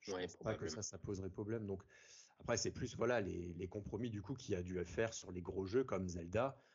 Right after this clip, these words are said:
Speaker 1: bah, du coup qui ont eu des graphismes moins réalistes.
Speaker 2: Oui, non, t'as raison, parce que le Mario Kart, de mon ressenti sur Switch, quand tu joues jusqu'à deux joueurs, ça se tourne en soixante F P S. Mais dès que tu passes en, en quatre joueurs, là,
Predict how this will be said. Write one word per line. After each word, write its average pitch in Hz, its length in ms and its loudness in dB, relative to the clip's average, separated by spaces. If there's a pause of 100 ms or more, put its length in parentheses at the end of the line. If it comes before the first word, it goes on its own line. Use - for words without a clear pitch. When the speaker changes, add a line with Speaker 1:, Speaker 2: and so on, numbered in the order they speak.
(180)
Speaker 1:
bah, 87 60 -6
du 82 140 -12
coup 139 120 -4
qui 131 140 -4
ont 110 100 4
eu 107 80 0
des 92 120 0
graphismes 87 500 -6
moins 90 220 0
réalistes. 92 600 -4 (140)
Speaker 2:
Oui, 123 200 6
non, 135 180 8
t'as 117 140 4
raison, 135 200 6
parce 120 140 2
que 127 100 2 (180)
le 107 260 4
Mario 113 320 4
Kart, - 440 -6 (640)
de 113 120 0
mon 104 380 2 (580)
ressenti 110 760 0
sur - 240 0
Switch, - 400 4 (440)
quand 113 140 2
tu 113 140 2
joues 120 200 6 (140)
jusqu'à 107 300 2
deux 110 180 4
joueurs, 117 400 4
ça - 300 -6
se - 80 -10
tourne 110 180 0
en 98 40 0
soixante 101 380 -4
F 92 100 -6
P 98 120 0
S. - 220 -2
Mais 92 160 -6
dès 113 100 2
que 113 60 -6
tu - 100 -6
passes 107 300 0
en, 92 260 0 (1120)
en 180 140 -2
quatre 110 180 2
joueurs, 110 300 6
là, 101 340 4